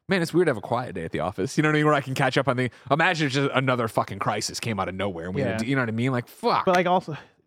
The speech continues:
Speaker 2: yeah. But also, like, what are you gonna do about it at this point? Like, I'm sure there are definitely people at Insomniac that have to, like, look at this shit and go,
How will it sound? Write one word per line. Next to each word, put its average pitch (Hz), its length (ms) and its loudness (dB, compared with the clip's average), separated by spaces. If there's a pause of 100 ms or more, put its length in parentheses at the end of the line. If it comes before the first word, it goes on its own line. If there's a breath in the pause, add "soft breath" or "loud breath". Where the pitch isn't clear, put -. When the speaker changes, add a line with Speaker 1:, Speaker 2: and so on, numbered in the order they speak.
(240)
Speaker 2:
yeah. 127 340 0 (140)
But 185 80 4
also, 208 180 2
like, 160 140 4
what 147 100 4
are 165 60 2
you 147 40 0
gonna 120 120 -2
do 123 180 0
about 104 200 -2
it 104 120 -2 (320)
at 117 140 -4
this 127 140 -4
point? 107 360 -8
Like, 131 140 0
I'm 160 100 4
sure 180 220 4
there 175 160 6
are 147 80 0 (280 loud breath)
definitely 202 260 2
people 180 220 4
at 156 160 4
Insomniac 160 520 2
that 143 100 4
have 135 100 0
to, 151 60 0
like, 127 160 2
look 131 180 0
at 139 80 -2
this 151 120 2
shit 160 140 2
and 135 100 -2
go, 117 220 2